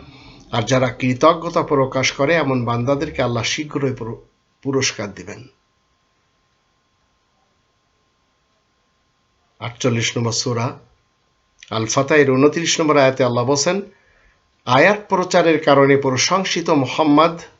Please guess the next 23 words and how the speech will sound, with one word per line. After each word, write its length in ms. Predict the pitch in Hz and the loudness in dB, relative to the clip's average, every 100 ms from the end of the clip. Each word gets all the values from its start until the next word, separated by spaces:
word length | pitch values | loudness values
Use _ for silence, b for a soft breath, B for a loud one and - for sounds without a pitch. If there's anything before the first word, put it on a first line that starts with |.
| _ _ _ _ _ - | _ _ _ _ _ -8
আল্লাহ 220 | 117 123 | -2 -2
তাআলার 360 | 123 113 107 92 | -2 -4 -6 -10
রাসূল।" 400 | 95 - - - - _ _ _ _ _ _ _ _ _ _ _ _ _ _ _ _ _ _ _ _ _ _ - | -12 -12 -14 -20 -20 _ _ _ _ _ _ _ _ _ _ _ _ _ _ _ _ _ _ _ _ _ _ -14
আল্লাহ 220 | 113 117 | -6 -4
তাআলার 360 | 123 135 139 156 | 0 2 4 4
বার্তাবাহক 720 | 135 131 - 151 147 170 165 | 4 2 2 -2 0 0 0
রাসূল, 560 | 165 165 196 165 101 - B B B B | 0 0 0 -2 -4 -10 B B B B
আর 100 | 117 | -4
যারা 320 | 110 131 160 | 2 4 4
তার 180 | 156 135 | 2 0
সাথে 280 | - 160 165 | 0 -2 -4
সম্পর্ক 520 | - 143 139 160 160 | 0 0 2 0 0
রাখে, 320 | 170 165 180 | 0 -2 -4
তারা 260 | 165 147 135 | 0 4 4
আয়াত 200 | 127 131 | 2 0
গোপন 340 | 131 143 156 | -4 -2 0
করার 280 | 160 165 151 | 0 0 0
কারণে 400 | 143 135 135 127 | 0 2 2 2
অবাধ্য 440 | 123 123 143 147 | 2 0 0 -2
কাফেরদের 560 | 143 - 117 156 156 156 | -2 -2 -2 -4 -4 -2
মোকাবেলায় 540 | 139 139 123 123 117 | -2 0 -2 -2 -4
খুবই 300 | 113 131 123 | -4 -6 -6
তৎপর, 480 | 113 104 - 95 92 | -6 -10 -10 -12 -12